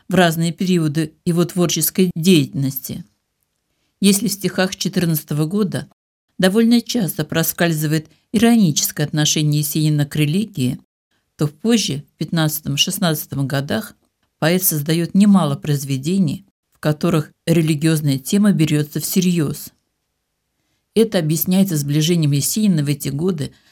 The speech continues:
с такими символистами, как Мережковский и Гиппиус.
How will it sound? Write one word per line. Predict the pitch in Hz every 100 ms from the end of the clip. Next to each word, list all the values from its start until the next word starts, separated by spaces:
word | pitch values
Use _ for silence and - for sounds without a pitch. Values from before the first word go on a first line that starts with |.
| _ -
с | -
такими | 160 160 165
символистами, | 147 - 139 139 170 202 208 151 147 _ -
как | 156 165
Мережковский | 156 143 143 - 202 202 - - 156 -
и | 180
Гиппиус. | 160 151 - 135 147 -